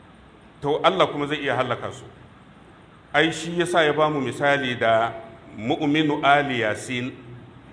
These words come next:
wannan bawan Allah da ya mu-, da ya musulunta, ya taho yana ba da kariya ga manzannin Allah. Me ya faru da shi? Allah ya hallaka mutanen garin. Me yasa? Saboda mutanen garin sun yi izgilanci ga waɗannan manzanni da shi wannan malami.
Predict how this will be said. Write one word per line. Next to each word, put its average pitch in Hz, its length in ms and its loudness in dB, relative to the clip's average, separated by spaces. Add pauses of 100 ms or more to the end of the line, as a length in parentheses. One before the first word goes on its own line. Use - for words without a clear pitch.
(220)
wannan 143 380 2
bawan 151 400 4
Allah 143 280 2
da 117 80 -2
ya 131 140 0
mu-, 127 220 -4 (120)
da 120 80 -4
ya 135 120 0
musulunta, 143 720 -4 (680)
ya 131 180 0
taho 147 560 0
yana 143 300 2
ba 147 140 6
da 135 80 0
kariya 143 500 2
ga 143 80 0
manzannin 127 440 -2
Allah. 127 320 -2 (1500)
Me 113 160 0
ya 160 80 8
faru 143 260 4
da 143 100 0
shi? 139 420 -6
Allah 143 240 2
ya 139 120 6
hallaka 147 340 0
mutanen 139 420 -2
garin. 120 220 -2 (1000)
Me 131 200 -2
yasa? 165 520 4
Saboda 160 320 -4
mutanen 151 380 -4
garin 139 220 -4
sun 147 120 -10
yi 151 220 -6
izgilanci 156 560 -2
ga 127 80 -4
waɗannan 147 360 -4
manzanni 135 440 -2
da 127 80 -6
shi 147 160 -10
wannan 135 320 -2
malami. 139 440 2